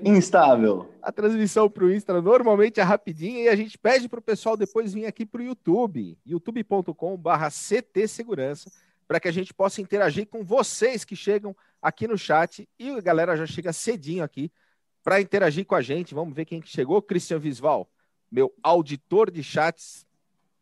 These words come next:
Speaker 1: Tô na auditoria
Speaker 2: Bora
Speaker 1: já.
Speaker 2: lá. V F Treinamentos para a Liderança. Tá aqui conosco o grande Hiro da Optex, o Elcio Binelli da P G B Protect. Hoje o Elcio veio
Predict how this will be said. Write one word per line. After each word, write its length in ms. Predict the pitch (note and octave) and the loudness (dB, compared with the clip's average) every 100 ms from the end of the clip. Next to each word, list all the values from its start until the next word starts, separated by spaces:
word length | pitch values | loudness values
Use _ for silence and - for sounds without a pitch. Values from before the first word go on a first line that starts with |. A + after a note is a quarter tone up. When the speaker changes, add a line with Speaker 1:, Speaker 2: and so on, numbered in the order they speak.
| _ _ _ _ _ | _ _ _ _ _
Speaker 1:
Tô 120 | E3 | 4
na 60 | G3 | 4
auditoria 420 | F#3+ G3 F3 C#3+ | 2 0 4 6
Speaker 2:
Bora 120 | F3+ | 6
Speaker 1:
já. 60 | F#3+ | 6
Speaker 2:
lá. 160 | G2+ - _ _ _ _ _ _ | 4 -4 _ _ _ _ _ _
V 140 | D3+ | -4
F 300 | C4 C#4+ A#3 | 2 2 0
Treinamentos 720 | A#3+ B3 A#3 A3 A#3 G3+ G#3 - | 0 0 0 2 2 2 -4 -6
para 280 | - G#3+ G#3 | -2 2 2
a 20 | |
Liderança. 800 | G3+ F#3+ F#3+ A3 F3+ - E3 F2 _ _ _ _ | 0 -2 0 0 0 -2 -6 -6 _ _ _ _
Tá 80 | - | -6
aqui 160 | D3 F3 | -4 -4
conosco 560 | - C3+ F3 D3+ - | -4 -2 0 -2 -2
o 60 | E3 | -6
grande 300 | F#3 G#3+ E3+ | -2 -2 -2
Hiro 300 | C3 G3+ G3 | -2 0 0
da 160 | F3 F3 | 2 2
Optex, 800 | A3+ - - G3 G3 - - - _ _ - | 2 -2 -6 -4 -4 -8 -16 -16 _ _ 0
o 120 | G3+ | 2
Elcio 280 | A3+ - G3+ | 2 0 -6
Binelli 320 | F#3 G#3+ F3 | -2 0 0
da 120 | D#3 | -2
P 280 | - - A#3 | -4 -4 0
G 120 | G3 | 0
B 140 | F#3+ | 2
Protect. 580 | G3+ F3+ D#3 F3+ E3+ - - | 0 0 0 0 0 -10 -6
Hoje 240 | B2 B2 | -4 -2
o 60 | C#3 | -2
Elcio 280 | D#3 - F#3+ | -2 -2 -4
veio 380 | C#3 D3 F#3+ | 0 0 0